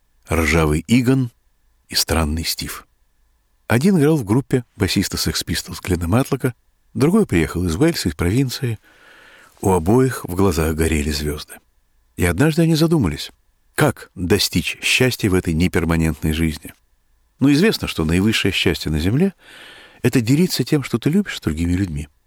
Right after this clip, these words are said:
А любили они музыку, музыку вызывающую, странную, при этом популярную. И как же этой музыкой делиться, если не в клубе? А если такого клуба нет, значит, его нужно открыть. Прямо как в старинной песне.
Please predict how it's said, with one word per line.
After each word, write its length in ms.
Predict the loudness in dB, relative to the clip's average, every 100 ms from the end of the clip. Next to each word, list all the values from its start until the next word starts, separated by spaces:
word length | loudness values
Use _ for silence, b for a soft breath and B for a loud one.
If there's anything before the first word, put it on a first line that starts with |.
| _ _
А 80 | -2
любили 300 | 2 2 4
они 160 | 4 4
музыку, 420 | 4 2 -2 -4
музыку 320 | -2 -2 -2
вызывающую, 680 | -2 0 2 2 0 -4 -6
странную, 720 | -6 -2 0 0 0 -2 -4 b b b b b b b -2
при 120 | 0
этом 200 | 0 -2
популярную. 680 | -4 -2 0 -2 -6 -12 -14 _ _ B B B B B
И 120 | -6
как 180 | 0 2
же 80 | 2
этой 140 | 2
музыкой 300 | 2 2 0
делиться, 440 | 2 2 0 0 -2
если 200 | 0 0
не 100 | 0
в 80 |
клубе? 360 | 2 0 0 -6 _ _ _ _
А 100 | -4
если 220 | -2 0
такого 340 | -4 -2 -2 -2
клуба 320 | -4 -2 -2
нет, 220 | -2 -4 -4
значит, 520 | -6 -2 0 0 0
его 200 | 0 2
нужно 280 | 2 2 0
открыть. 460 | 0 2 2 -2 -16 _ _ _ _ _ _
Прямо 240 | 0 2 2
как 120 | -2
в 40 |
старинной 380 | 0 2 4 4
песне. 400 | 2 0 0 -6